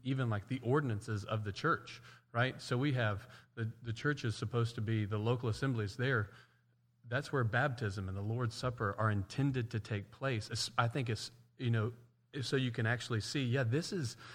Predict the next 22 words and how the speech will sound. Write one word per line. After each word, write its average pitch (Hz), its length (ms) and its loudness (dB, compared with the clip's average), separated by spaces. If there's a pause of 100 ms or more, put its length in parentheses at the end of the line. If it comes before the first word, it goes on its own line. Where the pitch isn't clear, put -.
(180)
this 170 140 0
is 135 160 2
a 110 100 4
physi-, 160 520 -2
this 156 160 0
is - 60 -2
a 113 60 2
physical 156 400 0
representation 120 800 2
of 104 180 -2
the 110 80 0
body 123 480 4
that 110 160 0
you're 120 180 4
identifying 110 720 4
with 104 180 2 (100)
in 123 200 2
baptism. 104 500 0
This 139 180 0
is 120 80 -2
a 110 40 -2
physical 139 540 0